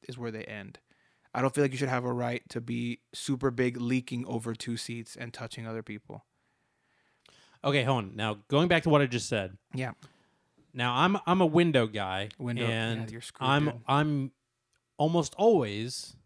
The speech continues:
Speaker 2: again, Southwest, I'm always
Speaker 1: Yeah.
Speaker 2: the first one in. And then, you know, I, I don't go on very long flights often. So the short flights, so I'm there, I don't, I don't get up.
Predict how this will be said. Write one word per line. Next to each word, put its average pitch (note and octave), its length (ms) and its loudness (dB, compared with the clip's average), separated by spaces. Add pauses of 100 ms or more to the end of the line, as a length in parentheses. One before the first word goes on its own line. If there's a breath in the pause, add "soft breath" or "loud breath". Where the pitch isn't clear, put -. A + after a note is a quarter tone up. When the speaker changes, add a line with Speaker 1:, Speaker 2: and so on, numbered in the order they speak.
Speaker 2:
again, A2 220 -8
Southwest, C3+ 600 -2
I'm C3 120 -6
always C#3 180 2
Speaker 1:
Yeah. - 340 -16
Speaker 2:
the C3 80 0
first - 300 6
one D3 180 4
in. A2+ 300 -2 (720)
And C3 220 0
then, B2+ 200 2 (260)
you D3 120 0
know, A#2+ 80 2
I, C3 280 2
I C#3 40 4
don't D3+ 140 0
go D3+ 160 6
on C3+ 140 0
very B2 160 2
long A2 220 0
flights E3 400 2
often. G#2 380 -4
So B2+ 440 0 (120)
the A#2+ 100 -4
short F3+ 260 4
flights, D3 320 0
so C#3+ 120 2
I'm B2+ 160 2
there, C#3+ 180 6
I A#2+ 100 4
don't, C#3+ 180 2
I B2 60 -2
don't C#3 160 -2
get C#3 160 2
up. A2 220 0